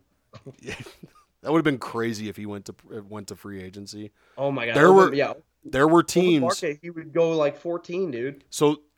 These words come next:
Speaker 1: apparently there was a story that Colorado and the agent of M-, McKinnon was talking to Colorado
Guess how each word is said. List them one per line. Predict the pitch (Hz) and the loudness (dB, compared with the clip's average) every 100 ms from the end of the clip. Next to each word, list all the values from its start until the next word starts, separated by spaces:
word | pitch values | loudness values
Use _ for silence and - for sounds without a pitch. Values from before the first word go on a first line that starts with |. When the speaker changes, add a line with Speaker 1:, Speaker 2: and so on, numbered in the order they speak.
| - | -6
Speaker 1:
apparently | 147 - 185 220 220 | -6 0 2 4 6
there | 185 170 | 6 4
was | 156 | 2
a | 135 | -4
story | - 139 139 135 | -2 2 4 2
that | 113 113 - | 2 -2 -6
Colorado | - 131 131 120 123 120 110 107 | -6 -2 0 4 4 4 0 -2
and | 117 107 101 _ _ _ | -6 -12 -14 _ _ _
the | - 117 | -10 -10
agent | 117 135 135 143 139 _ _ _ _ _ _ | -4 -4 -2 -4 -6 _ _ _ _ _ _
of | 113 117 110 | -10 -8 -8
M-, | 110 113 - | -10 -12 -8
McKinnon | 117 - 127 117 107 107 - _ | -10 -6 -6 -4 -6 -8 -14 _
was | 113 101 | -12 -12
talking | - 113 113 117 | -6 -6 -6 -10
to | 107 | -12
Colorado | - 117 107 107 110 104 92 | -10 -8 -6 -6 -6 -6 -12